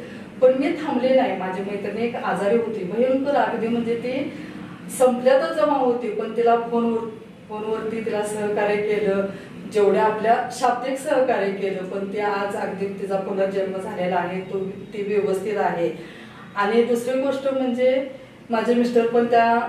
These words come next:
अ, कोरोना काळाच्या अगोदर सहा महिने एक्सपायर झाले, पण त्यांचं वर्ष श्राद्ध कोरोनाच्या अगदी कडक ह्याच्यातच त्यांचं वर्ष श्राद्ध आलं. तर मी काय केलं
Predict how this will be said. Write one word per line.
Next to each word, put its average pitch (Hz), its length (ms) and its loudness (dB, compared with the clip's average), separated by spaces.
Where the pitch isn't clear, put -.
अ, 220 100 -4
कोरोना 202 440 -2
काळाच्या 202 340 0
अगोदर 214 580 2
सहा 208 260 -2
महिने 208 180 0
एक्सपायर 208 380 0
झाले, 185 260 -2
पण 208 220 -6
त्यांचं 214 440 2
वर्ष 233 200 4
श्राद्ध 254 520 0
कोरोनाच्या 233 540 4
अगदी 220 280 -2
कडक 262 480 4
ह्याच्यातच 254 640 -4
त्यांचं 226 240 -2
वर्ष 214 160 0
श्राद्ध 202 420 0
आलं. 180 160 -2
तर 220 480 -2
मी 233 180 2
काय 262 300 0
केलं - 300 -2